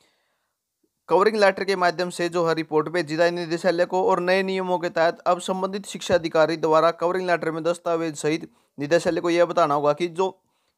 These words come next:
कर्मचारी है वह किस विश्वविद्यालय संस्था से आगे पढ़ाई करना चाहता है, किस सत्र में करना चाहता है और यूजीसी या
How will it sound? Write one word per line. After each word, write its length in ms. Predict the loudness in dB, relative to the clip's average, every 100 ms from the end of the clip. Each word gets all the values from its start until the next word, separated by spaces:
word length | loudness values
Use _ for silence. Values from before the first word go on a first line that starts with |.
| _ _
कर्मचारी 560 | 0 0 2 4 4 2
है 200 | 4 4
वह 240 | 2 0
किस 480 | -2 _ _ -12 -8
विश्वविद्यालय 580 | -8 -6 0 2 4 2
संस्था 380 | 0 -8 -4 -4
से 140 | 0
आगे 200 | 0 -2
पढ़ाई 300 | -4 -2 -2
करना 320 | -2 -4 -2
चाहता 420 | 0 -2 2 2 4
है, 380 | 2 0 _ _ _ -12
किस 180 | -6 -4
सत्र 240 | -2 -2
में 140 | -2 0
करना 240 | 0 0
चाहता 340 | 0 -2 0 2
है 180 | 4 2
और 200 | 0 -2
यूजीसी 680 | -4 -6 -8 -8 -8 -4
या 80 | 0